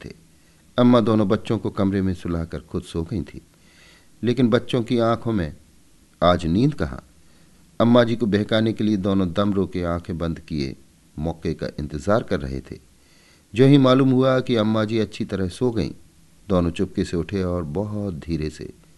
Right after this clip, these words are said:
दरवाजे की सिटकनी खोलकर बाहर निकल आए। अंडों की हिफाजत करने की तैयारियां होने लगीं। केशव कमरे में से एक स्टूल उठा लाया, लेकिन जब उससे काम न चला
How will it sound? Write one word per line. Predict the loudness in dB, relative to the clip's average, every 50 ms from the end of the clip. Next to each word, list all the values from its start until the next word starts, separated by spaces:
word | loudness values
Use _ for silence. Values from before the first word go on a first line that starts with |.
| _ _ _ _ _ _ _ _ -4
दरवाजे | -2 -2 0 0 -2 -4 -4 -8 -10
की | -12 -12
सिटकनी | -10 -10 -10 -8 -4 -4 -2 -2 -2
खोलकर | -4 -4 -6 -6 -6 -6 -8 -10
बाहर | -8 -8 -8 -8 -6 -6
निकल | -6 -6 -6 -8 -12 -14 -14
आए। | -14 -16 -18 -20 -20 _ _ _ _ _ _ _ _ _ _ -20 _ _ -20 _ _ -20 _ _ _ _
अंडों | 4 6 8 6
की | 6 6 4
हिफाजत | 2 2 2 2 2 2 0 -2 -2
करने | -4 -4 -2 -2 -2 -2
की | -4 -4
तैयारियां | -2 0 0 2 2 0 2 2 0 0
होने | 0 -4 -6 -6
लगीं। | -8 -10 -14 -14 -18 -20 -20 -20 -20 -20 -20 -20 -20 -20 -20 -6 0
केशव | 0 0 2 2 0
कमरे | 0 2 0 2 2 2 2 2
में | 2 0
से | -2 -2 -4 -4 -4 -4 -4 -4
एक | -4 -2 -2 -6
स्टूल | -6 -4 -2 0 2 2
उठा | 0 0 -4 -6
लाया, | -6 -6 -8 -10 -12 -18 _ _ -20 -20 _ _ _ _ _ _ _ _ _ _ -20 -20 _ _ -20 -10 -8
लेकिन | -6 -2 0 0 2
जब | 2 2
उससे | 0 0 -2 -6 -8
काम | -6 -2 0 2 2 2 2 0
न |
चला | 0 -2 -6 -8 -8